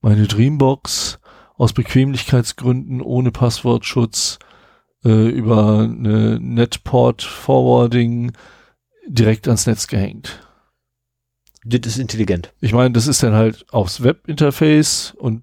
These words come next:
Speaker 1: Port achtzig.
Speaker 2: Mhm.
Speaker 1: Ähm, aber mir kam damals das Internet so groß vor, so von wegen,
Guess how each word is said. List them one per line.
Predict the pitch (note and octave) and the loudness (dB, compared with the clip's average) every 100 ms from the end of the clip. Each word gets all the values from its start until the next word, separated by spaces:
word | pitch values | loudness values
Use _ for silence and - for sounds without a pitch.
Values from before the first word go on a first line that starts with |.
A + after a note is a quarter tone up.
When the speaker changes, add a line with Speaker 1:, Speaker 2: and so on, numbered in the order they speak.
| _ | _
Speaker 1:
Port | - A#2 - | -4 -4 -2
achtzig. | D3+ - - D#3 D#3 - A2 | -4 -4 -2 -2 -2 -10 -10
Speaker 2:
Mhm. | A2 A#2 G3+ - _ _ _ | -6 -6 -10 -16 _ _ _
Speaker 1:
Ähm, | B2 A#2+ B2 B2 - | 2 2 0 -4 -2
aber | A#2 A#2 A#2+ A#2+ B2 | 0 4 4 4 2
mir | C3 A#2+ | 2 0
kam | - B2 B2+ | 2 2 2
damals | B2 A#2+ A#2+ - | 2 2 2 -2
das | B2 | -6
Internet | C3 A#2 A#2+ A#2 - | -6 -4 0 0 0
so | A#2+ | -2
groß | A2 A2 A2 - | -2 -2 -2 -2
vor, | A2+ A2 A2 | -4 -2 -2
so | G#2+ A2 | -4 -10
von | B2+ | -10
wegen, | A#2+ A#2+ A#2+ | -8 -6 -6